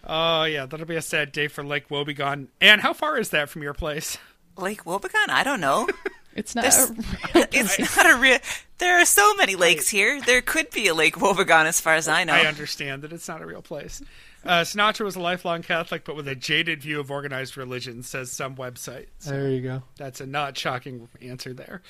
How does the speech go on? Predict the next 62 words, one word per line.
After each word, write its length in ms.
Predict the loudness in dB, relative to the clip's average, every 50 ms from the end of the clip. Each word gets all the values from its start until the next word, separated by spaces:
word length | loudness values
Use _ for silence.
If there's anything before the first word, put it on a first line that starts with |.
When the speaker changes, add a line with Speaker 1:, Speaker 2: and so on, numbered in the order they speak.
| -20 -20 -20 -20 -20 -20 _ _ _
Speaker 1:
Uh, 260 | -4 -2 -2 -2 -2 -2
also, 300 | 0 0 0 0 2 2
I 120 | 2 2 2
was 120 | 0 -4
just 220 | -4 -6 -6 -2
trying 260 | 2 6 6 6 6 4
to 60 | 0
look 200 | -4 -6 -6 -2
back 240 | 0 0 0 0 -2
very 200 | -2 -4 -4 -4
quickly 320 | -6 -8 -8 -6 -8 -8
to 80 | -6 -6
see 180 | -6 -6 -8
just 240 | -4 -4 -4 -2 -2
how 100 | -2 -2
much 280 | -2 -2 -6 -6 -10 -6
time 360 | -2 0 2 2 2 0 -2
Terry 280 | -4 -4 -4 -4 -4
Gross 320 | -4 -4 -4 -4 -4 -6 -8
was 100 | -6 -8
able 180 | -6 -6 -6 -10
to 80 | -10
take 260 | -10 -8 -8 -8 -6 -6
off 220 | -6 -6 -6 -8
this 200 | -10 -10 -8 -8
week. 380 | -6 -6 -6 -8 -10 -14 -20 _ _ _ _ _ _ _
Speaker 4:
Oh, 220 | 0 2 2 2 2
Jesus, 480 | 0 -4 -6 -6 -6 -6 -8 -10 -6
yeah. 220 | -6 -4 -4 -4 -2 -2
<laughs> 240 | -4 -4 -4 -16 -20 -20 -20 _ _ -20 _ _ -20 -18 -8 -6 -6 -6 -6 -8 -8 0
Speaker 1:
But 120 | 6 8
I 40 | 8 10
Speaker 4:
Yeah, 40 | 10
Speaker 1:
don't 140 | 8 8 8
Speaker 4:
we, 200 | 6 6 6 2
Speaker 1:
think 100 | -2 -10
he, 840 | -14 -16 -18 _ _ _ -20 -20 -20 -12 -10 -10 -10 -10 4 6 6
Speaker 4:
in, 160 | 6 8 8
Speaker 1:
I 60 | 6
don't 160 | 6 8 8
Speaker 4:
in 60 | 8 8
Speaker 1:
think 100 | 8 8
he 60 | 6 4
ever 120 | 6 6
did 60 | 4
an 60 | 6
Speaker 4:
nineteen 60 | 6 6
ninety-six, 360 | 4 6 10 10 10 10 8
Speaker 1:
actual 100 | 4 6
Speaker 4:
we 200 | 6 8 8 8
interviewed, 520 | 6 6 4 4 4 4 4 4 4 2 2
uh, 260 | 4 6 6 6 6
somebody 360 | 4 2 2 2 2 2 4
whose 160 | 2 2 0 2
dog 320 | 4 4 6 4 4 4
ran 200 | 2 2 2 0
through 180 | 0 0 0 2
the 100 | 2 2
yard 320 | 4 4 4 4 4 2 0
of 180 | -2 -4 -6
somebody 360 | -2 -2 0 0 2 0 0 0
who 220 | 0 0 0 0